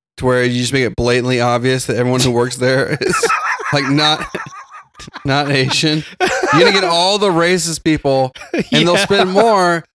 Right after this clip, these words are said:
Speaker 1: And then whenever this thing ends, you close up shop.
Speaker 2: Yeah.
Speaker 1: And, uh,
Speaker 2: Or
Speaker 1: bing,
Speaker 2: an
Speaker 1: bang,
Speaker 2: all,
Speaker 1: boom,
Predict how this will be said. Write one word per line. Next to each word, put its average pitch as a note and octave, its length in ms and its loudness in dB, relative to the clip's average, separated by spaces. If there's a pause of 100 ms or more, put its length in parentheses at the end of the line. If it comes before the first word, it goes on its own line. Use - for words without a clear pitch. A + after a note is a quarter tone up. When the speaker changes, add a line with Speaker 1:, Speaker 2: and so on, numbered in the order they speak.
(200)
Speaker 1:
And D3 100 0
then D3+ 80 0
whenever E3+ 200 2
this D#3+ 120 0
thing D#3 340 0
ends, E3 460 0
you C#3 80 -10 (100)
close C#3+ 160 2
up C#3 140 0
shop. D#3 400 0 (220)
Speaker 2:
Yeah. G3 380 2
Speaker 1:
And, A#2+ 280 -2
uh, A#2 380 0 (560)
Speaker 2:
Or D3+ 80 0
Speaker 1:
bing, D3+ 100 4
Speaker 2:
an C#3+ 60 0
Speaker 1:
bang, B2+ 160 2
Speaker 2:
all, D3 100 4
Speaker 1:
boom, C#3 240 2